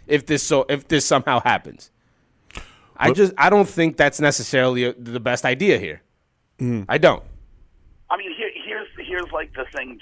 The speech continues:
Speaker 3: for me, right?
Speaker 1: And I get, and I get what you were, s-, I, and I get what you're saying, a-, and I'm not saying you're, you're, you're wrong about that. I, I, I absolutely am not. But that's just
Speaker 3: I
Speaker 1: to
Speaker 3: mean,
Speaker 1: me.
Speaker 3: he-, here's, here's the thing for me, and I'm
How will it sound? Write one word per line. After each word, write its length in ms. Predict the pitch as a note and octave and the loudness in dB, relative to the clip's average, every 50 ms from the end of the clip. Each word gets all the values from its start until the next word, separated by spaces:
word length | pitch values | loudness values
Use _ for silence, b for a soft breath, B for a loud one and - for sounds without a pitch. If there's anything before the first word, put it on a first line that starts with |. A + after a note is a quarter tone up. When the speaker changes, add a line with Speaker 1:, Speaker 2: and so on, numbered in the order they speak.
| - | -14
Speaker 3:
for 100 | - A#2 A2+ | -14 -12 -12
me, 200 | A2+ G#2+ F#2 F2 | -12 -16 -14 -4
right? 100 | - G3+ | 2 2
Speaker 1:
And 100 | G#3 A#3 | 4 4
I 60 | B3+ | 4
get, 220 | A3+ B3 D#4 C4 F#3 | 6 6 4 6 6
and 100 | G3+ A3+ | 2 2
I 60 | A3+ | 6
get 160 | G3+ C#4+ C#4 | 8 8 8
what 100 | B3 A#3 | 8 6
you 60 | G#3+ G3+ | 4 4
were, 80 | F#3 | 4
s-, 100 | F3 - | 4 4
I, 160 | - E3+ E3+ | 2 2 2
and 220 | F3 - F#3 F#3+ F#3+ | 2 4 4 4 4
I 40 | F#3 | 6
get 180 | F#3 C#4 D4 A#3+ | 8 8 8 8
what 80 | G3 F3 | 8 6
you're 140 | D#3 D3 | 6 2
saying, 420 | - - B3 B3 F#3+ C#3+ A2 A2 A#2+ | 2 4 4 4 4 4 2 -2 -4
a-, 20 | |
and 300 | C3+ C#3 B2+ C3+ C#3 C#3+ | -4 -4 -2 -2 0 2
I'm 80 | D#3 E3+ | 2 2
not 160 | E3+ D#3 D3+ | 2 2 2
saying 220 | - F#3+ F3 D#3+ D3 | 2 2 2 2 2
you're, 140 | C3+ C3 C3 | 0 -2 -2
you're, 260 | B2 A#2+ B2+ A#2+ A2 | -2 -2 -2 -2 -2
you're 200 | G2+ A#2+ C3+ C3 | 0 0 2 6
wrong 220 | D#3+ G#3 G#3 D3+ | 8 6 6 6
about 260 | A#2+ G#2 F#2+ F2 F2+ - | 2 -2 -2 -4 -4 -4
that. 80 | G2 | -2
I, 240 | F#2+ G#2+ A2+ F#2+ G#2+ | -2 0 0 0 0
I, 160 | - G2+ B2 | 0 2 2
I 40 | C3 C#3 | 4 4
absolutely 600 | C#3+ C3+ - - C#3 C#3 C#3+ C#3 C3 B2+ B2+ A#2+ | 2 2 2 0 0 2 2 2 2 2 2 2
am 120 | A#2 C3+ | 2 4
not. 260 | D#3+ D#3 A#2+ E2 - - - _ - - - _ _ - - _ _ - - - - - - _ - | 2 2 2 0 -4 -12 -20 _ -20 -20 -20 _ _ -20 -20 _ _ -20 -20 -20 -20 -20 -20 _ -2
But 340 | C#3+ C3+ A#2+ A2 - _ _ _ _ _ _ _ _ _ _ _ _ _ _ _ _ _ _ _ _ _ _ _ - | 2 2 2 2 0 _ _ _ _ _ _ _ _ _ _ _ _ _ _ _ _ _ _ _ _ _ _ _ -2
that's 260 | A#2+ D3 D3 C#3+ - | 2 2 2 2 0
just 200 | - D3+ A#2+ C#3+ | -2 0 0 0
Speaker 3:
I 40 | E3 | -2
Speaker 1:
to 40 | - | -2
Speaker 3:
mean, 60 | B2 | -4
Speaker 1:
me. 180 | B2+ G2+ D#2 - | -6 -6 -8 -10
Speaker 3:
he-, 200 | - - - - - | -14 -14 -16 -14 -10
here's, 220 | G#3 A3 A3+ - - - | -8 -8 -8 -8 -12 -18
here's 340 | C#3+ C#3+ F3 E3 F3+ E3 - | -16 -12 -10 -8 -8 -8 -10
the 120 | D#3+ C#3+ - | -14 -16 -10
thing 220 | C#3+ C#3+ C3+ B2+ - | -10 -10 -10 -10 -14
for 80 | A#2+ A2+ | -14 -14
me, 100 | A2 F#2 - - - _ _ - _ _ _ _ _ _ - | -14 -14 -18 -18 -20 _ _ -20 _ _ _ _ _ _ -8
and 140 | C#3+ C#3+ D3+ | -8 -6 -6
I'm 100 | D3+ D3 | -8 -10